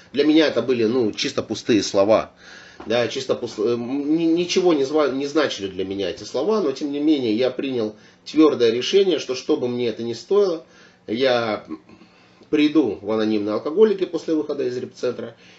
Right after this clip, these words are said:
и я сделаю всё, что от меня потребуется. Я был абсолютно уверен, что даже сделав, э, всю эту программу "двенадцать шагов", сделав всё, что понадобится, это для, на меня это не сработает,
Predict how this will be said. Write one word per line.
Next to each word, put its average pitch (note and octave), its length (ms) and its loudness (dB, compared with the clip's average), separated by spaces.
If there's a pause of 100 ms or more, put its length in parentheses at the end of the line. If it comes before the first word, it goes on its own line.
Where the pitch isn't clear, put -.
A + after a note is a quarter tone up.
и F#3 120 -4
я E3+ 140 6
сделаю C3+ 500 2
всё, D3+ 400 0
что C3+ 140 -2
от A2 120 -2
меня G#2+ 240 -2
потребуется. D#2 760 -8 (1700)
Я E3 160 4
был E3 160 6
абсолютно D#3+ 560 2
уверен, B2+ 340 0
что - 180 -10
даже A#2+ 300 0
сделав, G#2+ 460 -2 (120)
э, F2+ 680 -4
всю B2+ 220 -4
эту G#2 140 -2
программу G#2+ 420 -4
"двенадцать A2+ 360 -4
шагов", G3 380 4
сделав B2 400 -2
всё, - 240 -2
что - 120 -14
понадобится, F3 680 -4
это C3 320 0
для, A#2 180 -4
на C#3 140 2
меня D3+ 440 2
это G#2+ 260 -4
не A2 100 -4
сработает, E3+ 680 0